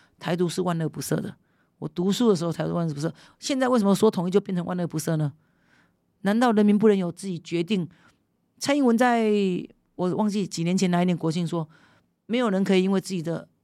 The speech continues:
认同而被谴责，也没有人可以因为自己的，啊，这，这句后面他讲前面那句，后面我要讲的说，现在可以有人主张独立，就可以，应该有人可以主张统一，哦，也有人可以主张，反正你要主张什么，这个本来就是一个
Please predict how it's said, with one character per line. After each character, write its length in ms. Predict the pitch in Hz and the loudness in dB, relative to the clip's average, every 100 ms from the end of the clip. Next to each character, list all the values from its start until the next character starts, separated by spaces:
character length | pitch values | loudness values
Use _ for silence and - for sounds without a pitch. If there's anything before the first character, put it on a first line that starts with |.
| - | -6
认 180 | 208 | -6
同 260 | 165 151 147 - _ _ _ _ | -4 -6 -10 -16 _ _ _ _
而 80 | 156 | -6
被 140 | 190 | -4
谴 200 | - 139 | -4 -10
责， 220 | - 50 - - _ | -12 -16 -20 -20 _
也 140 | 196 | 2
没 80 | 240 | 4
有 80 | 269 | 2
人 100 | 240 | 2
可 100 | 220 | 2
以 80 | |
因 60 | 208 | 2
为 100 | 226 | 0
自 140 | 208 | 0
己 80 | 202 | -6
的， 80 | 151 | -6
啊， 80 | - | -8
这， 160 | 202 | -8
这 100 | 190 | -8
句 140 | 190 196 | -8 -8
后 240 | - 170 | -10 -8
面 180 | 175 170 | -8 -8
他 140 | 165 | -10
讲 160 | 160 143 | -10 -10
前 100 | 147 | -10
面 80 | 151 | -8
那 100 | 151 | -8
句， 220 | 147 - _ _ | -10 -14 _ _
后 120 | - | -6
面 80 | 240 | -4
我 80 | 190 | -2
要 80 | 208 | -4
讲 140 | 165 | -6
的 60 | 156 | -8
说， 200 | 170 151 _ | -8 -10 _
现 180 | - 302 | -4 -2
在 80 | 277 | 2
可 100 | 226 | 2
以 40 | |
有 100 | 208 | 2
人 140 | 185 | 2
主 120 | 190 175 | 0 0
张 140 | 185 | 2
独 80 | 160 | 2
立， 80 | 156 | 0
就 160 | 202 - - | -2 -8 -4
可 160 | 180 | 0
以， 80 | 170 | 0
应 200 | 208 180 | 4 4
该 120 | 185 | 6
有 80 | 170 | 4
人 100 | 160 | 2
可 80 | 156 | 0
以 60 | |
主 120 | 151 151 | 2 2
张 120 | 156 | 2
统 220 | 147 151 | 2 2
一， 140 | 160 - - | 2 -2 0
哦， 160 | 170 | 0
也 100 | 151 | 2
有 140 | 233 196 | 0 2
人 100 | 196 | 0
可 80 | |
以 40 | 185 | -2
主 60 | |
张， 100 | 175 | -2
反 100 | 180 | 0
正 60 | 233 | 2
你 40 | |
要 100 | 233 | 2
主 120 | 196 180 | 0 -2
张 120 | 214 | -4
什 80 | 170 | -8
么， 80 | 156 | -8
这 100 | 220 | -8
个 60 | |
本 120 | - | -8
来 80 | 156 | -12
就 140 | 156 190 | -8 -8
是 100 | 180 | -8
一 40 | |
个 140 | 160 | -10